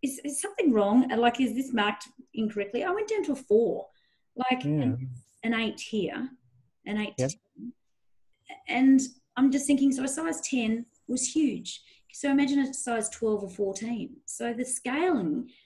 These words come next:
Speaker 1: is, you're so right, Harry. Our clothing is adjusting to make us not feel so bad. So you're still in a ten, but you're actually so much bigger.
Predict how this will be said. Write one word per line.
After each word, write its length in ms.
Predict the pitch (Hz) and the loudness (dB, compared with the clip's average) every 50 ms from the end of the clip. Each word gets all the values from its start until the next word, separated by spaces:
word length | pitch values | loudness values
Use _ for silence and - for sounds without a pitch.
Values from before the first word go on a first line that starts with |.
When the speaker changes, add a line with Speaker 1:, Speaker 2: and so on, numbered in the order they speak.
| _ _ _ _ - | _ _ _ _ -10
Speaker 1:
is, 180 | 247 220 - - _ _ _ - | -10 -10 -10 -12 _ _ _ -8
you're 180 | 226 269 302 | -4 -4 -4
so 320 | 302 - - 403 466 453 339 | -4 -2 -2 0 2 4 4
right, 260 | 269 277 359 466 480 - | 4 4 2 0 -2 -2
Harry. 380 | 294 240 220 190 170 156 143 - - | -2 0 0 0 0 -2 -4 -6 -8
Our 80 | 254 254 - | -10 -10 -10
clothing 500 | - - 285 311 370 381 392 370 349 302 | -10 -6 -4 -2 -2 0 2 4 4 4
is 140 | 262 220 | 4 4
adjusting 800 | 208 190 180 196 208 269 - - - - - - - 233 220 - - - _ - | 2 -2 0 0 0 0 0 -4 -4 -6 -6 -4 -4 -4 -4 -6 -8 -18 _ -6
to 100 | - 240 | 0 2
make 200 | 247 247 254 254 | 2 4 2 2
us 120 | 285 247 - | 0 2 2
not 200 | 254 233 240 - | 2 2 0 0
feel 160 | - 226 226 | 0 0 0
so 200 | 220 - 214 202 | 0 -2 -2 -2
bad. 400 | 190 208 226 294 359 285 156 - - - _ _ _ _ _ - | 0 0 0 0 -2 -4 -6 -8 -10 -16 _ _ _ _ _ -6
So 100 | - 247 | -2 0
you're 140 | 240 247 | 0 0
still 240 | 233 - - 285 277 | 0 0 0 2 4
in 120 | 262 233 208 | 6 4 4
a 100 | 185 180 | 2 -2
ten, 380 | - - 254 185 160 175 190 | -2 -2 0 0 0 -2 -2
but 200 | 190 208 202 202 | -2 -2 -2 2
you're 120 | 214 214 214 | 2 2 2
actually 300 | - - - - 226 220 | 2 -2 -4 -4 -4 -4
so 160 | - - 233 | -4 -4 -4
much 240 | 214 220 - - - | -4 -4 -4 -4 -4
bigger. 260 | 269 294 277 277 | -4 -4 -4 -4